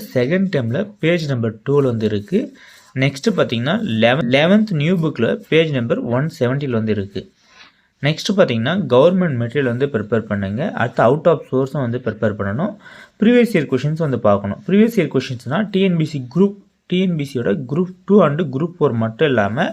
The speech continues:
டி-, டி என் பி சி வைக்கிற எல்லா குரூப் எக்ஸாமோடும், அடுத்தது பார்த்தீங்கன்னா டெட் டி ஆர் பியோட தமிழ் எலிஜிபிள் டெஸ்ட்டும், அடுத்து வந்து எஸ் ஐ பி சியோட தமிழ் எலிஜிபிள் டெஸ்ட்டு, அடுத்தது கோர்ட் எக்ஸாம்ஸ் வைப்பாங்க. அதோட தமிழ் எலிஜிபிள் டெஸ்ட்டும் ஃபுல்லாவே வந்து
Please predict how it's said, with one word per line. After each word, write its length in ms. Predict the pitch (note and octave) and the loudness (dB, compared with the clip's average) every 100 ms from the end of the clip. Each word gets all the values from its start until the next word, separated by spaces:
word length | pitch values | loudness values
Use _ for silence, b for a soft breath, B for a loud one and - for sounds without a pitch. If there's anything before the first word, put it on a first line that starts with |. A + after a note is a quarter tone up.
| - B B B B | -8 B B B B
டி-, 180 | G#3 - _ _ _ | -2 -2 _ _ _
டி 100 | F#3+ | 2
என் 160 | G3+ G3 | 4 4
பி 60 | E3 | 2
சி 80 | |
வைக்கிற 280 | C#3+ C3+ F3+ | -2 0 2
எல்லா 320 | D3+ B2 D#3 E3 | 2 2 4 4
குரூப் 300 | C3+ C3 D#3 | 2 -2 -2
எக்ஸாமோடும், 600 | B2+ A#2 A#2+ G#2+ C3 G3+ - B B B | -2 0 0 2 0 -2 -6 B B B
அடுத்தது 400 | B2 E3+ A#3+ A#3 | 0 0 0 2
பார்த்தீங்கன்னா 520 | F3 B2+ G#2+ G#2+ G#2+ F3 G3+ | 2 2 0 -4 -2 -2 -2
டெட் 300 | C#3+ C3+ C#3 E3+ | 0 0 -2 -6
டி 120 | E3 D3 | 0 2
ஆர் 140 | C3+ | 2
பியோட 220 | B2 A#2+ A#2 A2+ | 0 0 0 -2
தமிழ் 300 | A#2 A#2 D#3+ | 0 0 2
எலிஜிபிள் 320 | C#3+ B2 A#2+ | 0 0 -2
டெஸ்ட்டும், 380 | A2+ G#2+ - G3+ | -4 -6 -4 -4
அடுத்து 300 | - B2 C3+ E3+ | -2 -2 -2 -4
வந்து 240 | D3 E3 E3+ | -2 -2 0
எஸ் 240 | B2+ B2+ F3+ | 0 0 -2
ஐ 60 | F3+ | -2
பி 140 | D3 | -4
சியோட 380 | C3+ B2 A#2+ F#3 | -4 0 0 0
தமிழ் 280 | C3 C3+ C#3+ | 0 0 0
எலிஜிபிள் 280 | B2+ A#2+ A2+ | -2 -4 -4
டெஸ்ட்டு, 320 | A2+ - A3+ | -6 0 0
அடுத்தது 280 | D#3 E3 G#3 B B B - - - | 0 -2 -6 B B B -14 -14 -8
கோர்ட் 260 | - F#3 F3 | 2 2 2
எக்ஸாம்ஸ் 380 | B2 C3+ A#2+ A#2 | -2 -2 -4 -4
வைப்பாங்க. 380 | A2 G#2+ G2+ G2 _ B B B | -4 -2 -2 -6 _ B B B
அதோட 420 | B2 E3 G3 F#3+ F#3 | 0 4 6 6 4
தமிழ் 260 | - E3 | 0 0
எலிஜிபிள் 300 | D3+ C3 A#2+ | -2 -2 -2
டெஸ்ட்டும் 320 | A2+ - G#3+ | -2 0 -2
ஃபுல்லாவே 360 | G#3 D3+ D#3+ D#3+ | -2 0 2 2
வந்து 260 | C#3 A#2+ | 0 -2